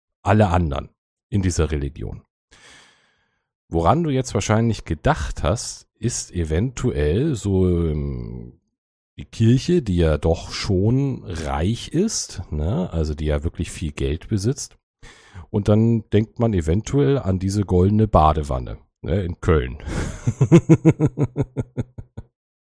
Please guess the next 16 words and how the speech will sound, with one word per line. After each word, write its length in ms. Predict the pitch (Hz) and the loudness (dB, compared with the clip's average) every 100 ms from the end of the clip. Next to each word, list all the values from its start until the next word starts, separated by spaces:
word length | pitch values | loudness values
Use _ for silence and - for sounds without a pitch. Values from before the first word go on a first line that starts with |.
| - 123 - - 143 135 101 - | -14 -14 -14 -16 -12 -10 -8 -6
Wahrscheinlich 500 | - 110 156 147 120 | 4 6 6 2 -2
ist 140 | - | -2
so 100 | 123 | 0
das, 500 | - 82 - - - | 4 2 2 -6 -8
äh, 260 | - 76 73 | -4 -4 -2
dein 420 | 73 71 69 67 | -2 -2 -4 -8
Gedankenhintergrund, 1300 | 82 - 87 90 87 85 82 80 73 78 123 - - | -4 2 2 2 -2 -2 -2 -4 -2 -2 -2 -2 -4
dass 180 | 80 - | -2 2
halt 220 | 82 - | 0 2
da 380 | 80 78 76 71 | 0 2 0 -2
natürlich 500 | 69 73 - 95 101 | -4 -6 -2 -2 -2
dann 180 | - 78 | -2 -4
auch 180 | 58 - | -4 0
Geld 300 | 107 131 127 | 2 2 2
eingenommen 720 | 104 113 104 104 101 104 98 | 0 0 2 2 2 0 0
wird 360 | 92 95 95 | 2 2 2